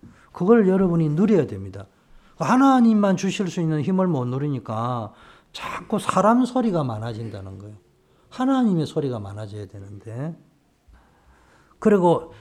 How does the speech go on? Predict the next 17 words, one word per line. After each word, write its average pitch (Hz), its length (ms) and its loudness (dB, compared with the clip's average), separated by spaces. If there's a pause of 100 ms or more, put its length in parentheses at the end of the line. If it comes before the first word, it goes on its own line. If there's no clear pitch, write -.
(560)
이 233 100 4
세상을 180 440 4
살리기 196 480 0
위해서 139 260 -2
꼭 - 300 -8
필요한 240 560 2
힘을 170 320 -4
공급받아야 110 580 -8
된다는 101 320 -16
겁니다. 95 200 -20 (4000)
그래서 139 220 0
우리는 147 220 0
뭡니까? 120 540 -4 (380)
세상을 165 680 0
살릴 165 460 -2
수 - 160 -14
있는 113 480 -4